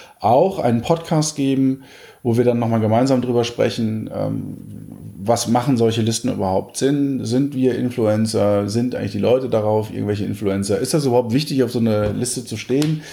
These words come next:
Es gab interessanterweise zwei Artikel, einen von Jochen und einen von Tobias Baumgartner von, äh, dem I-T-Finanzmagazin. Die kamen quasi gleichzeitig raus. Da kann man zwar, zwar sagen, ohne,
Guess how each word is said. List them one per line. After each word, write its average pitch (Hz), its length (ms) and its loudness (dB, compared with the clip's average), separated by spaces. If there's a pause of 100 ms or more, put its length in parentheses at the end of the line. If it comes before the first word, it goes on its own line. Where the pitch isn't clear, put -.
(120)
Es - 100 -14
gab 143 240 2
interessanterweise 127 640 2
zwei 135 320 0
Artikel, 180 340 -2
einen 127 220 2
von 107 160 -2
Jochen 151 320 0
und 123 100 -2
einen 117 280 -4 (260)
von 131 180 -2
Tobias 113 300 0
Baumgartner 135 680 0 (260)
von, 123 500 2
äh, 113 240 4
dem 107 140 0
I-T-Finanzmagazin. 135 920 -2
Die 117 100 0
kamen 117 260 0
quasi 107 280 0
gleichzeitig 131 580 0
raus. 120 440 2
Da 107 60 0
kann 107 160 -6
man 107 140 0
zwar, 101 300 -2 (360)
zwar 98 180 0
sagen, 95 360 2
ohne, 113 300 2